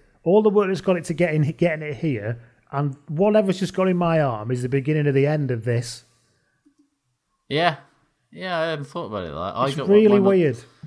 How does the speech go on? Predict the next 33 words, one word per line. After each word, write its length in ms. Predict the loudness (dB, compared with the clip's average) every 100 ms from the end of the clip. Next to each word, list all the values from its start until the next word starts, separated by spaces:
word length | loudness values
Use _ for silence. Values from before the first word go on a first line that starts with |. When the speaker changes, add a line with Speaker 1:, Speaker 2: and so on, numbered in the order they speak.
| -20 _
Speaker 2:
my 140 | -6 -4
mother's 360 | -4 -4 -6
getting 340 | -6 -8 -8 -12
it 160 | -12 _ _ _ -12
a 80 |
week 420 | -10 -10 -14 -20 -20
today, 560 | -18 -10 -8 -8 -12 -18 _ _ _ _ _ _ _ -14
and 100 | -10
when 200 | -8 -10
she 200 | -10 -12
told 280 | -12 -12 -12
me 100 | -14
that 160 | -14
she 280 | -14 -12 -12
was 160 | -14 -14
getting 320 | -12 -12 -12
it, 180 | -16 -20 _ _ -14
I 160 | -12
was 180 | -12 -14
a 60 | -16
bit 240 | -16 -16
sort 240 | -16 -16 -16
of 300 | -18 _ _ _ _ _
emotional. 640 | -16 -14 -14 -16 -18 -18 -20 _ _ _ _ _ _ _
'Cause 180 | -8 -6
Speaker 1:
Yeah. 100 | -6
Speaker 2:
you 60 |
sort 300 | -10 -12 -12
of, 220 | -12 -18 _ _ _ _
you 120 | -12 -12
sort 280 | -8 -8 -8
of 120 | -8
realise 760 | -6 -6 -6 -8 -10 -12 -16